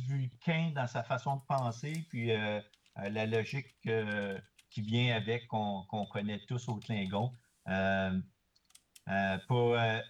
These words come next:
pour une humaine, là, euh, on, on la cons-, on la, la traiterait de ben bête, là, euh, pas, pas, pas d'émotion, pas rien.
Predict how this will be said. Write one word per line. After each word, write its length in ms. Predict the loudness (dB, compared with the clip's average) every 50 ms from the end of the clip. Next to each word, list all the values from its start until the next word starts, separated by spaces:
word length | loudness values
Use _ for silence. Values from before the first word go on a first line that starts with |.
| -12 -10 -2
pour 220 | 0 0 2 4
une 120 | 4 6 6
humaine, 440 | 6 4 2 0 -2 -2 -4 -4 -4
là, 300 | -4 -4 -6 -6 -6 -6 -6
euh, 520 | -6 -4 -6 -6 -8 -8 -8 -10 -12 -14 -16 -20 _ _ _ _ _ _ _ _ _ _ _ _ _ _ _ _ _ _ _ -2
on, 280 | 0 0 0 0 -2 -4
on 80 | -6 -2
la 160 | -2 -2 0
cons-, 180 | 0 0 0 -2 -2 -8 -10 -4
on 280 | -2 0 0 0 0
la, 360 | 2 2 2 2 2 0 -4
la 180 | -4 -2 -4 -4
traiterait 400 | -4 -6 -10 -12 -10 -10 -10 -6
de 100 | -6 -4
ben 280 | -4 -2 -2 -2 -2 0
bête, 280 | 0 0 0 -2 -6 -10
là, 300 | -10 -8 -8 -6 -6 -6
euh, 240 | -6 -8 -8 -10 -12 -10 -2
pas, 180 | -2 0 0 -2 -4 -12 _ _ _ _ _ _
pas, 220 | -2 0 0 0 -2
pas 160 | -2 -2 -2
d'émotion, 640 | 0 0 0 0 -2 -2 -4 -4 -4 -4 -4 -4
pas 180 | -2 -2 -4 -2
rien. 300 | -2 -4 -4 -4 -4